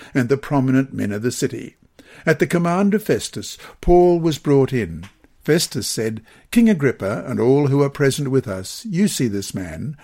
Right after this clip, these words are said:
The whole Jewish community has petitioned me about him in Jerusalem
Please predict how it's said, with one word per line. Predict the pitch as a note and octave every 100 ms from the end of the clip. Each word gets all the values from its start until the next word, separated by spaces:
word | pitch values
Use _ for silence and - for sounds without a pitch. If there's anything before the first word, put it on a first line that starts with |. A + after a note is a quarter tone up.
| - -
The |
whole | A2 B2+ C3+
Jewish | C3 D3 D3+ C#3+
community | - D#3+ G3 E3 G#2+ G#2+
has | C3+ -
petitioned | - C#3 F#3+ - B2 G2+
me | F#2+ A2 A2+ - -
about | B2 A2+ E3+ F3
him | C3 A2+
in | G#2
Jerusalem | G#2 G2+ C#3 D#3 C#3+ C3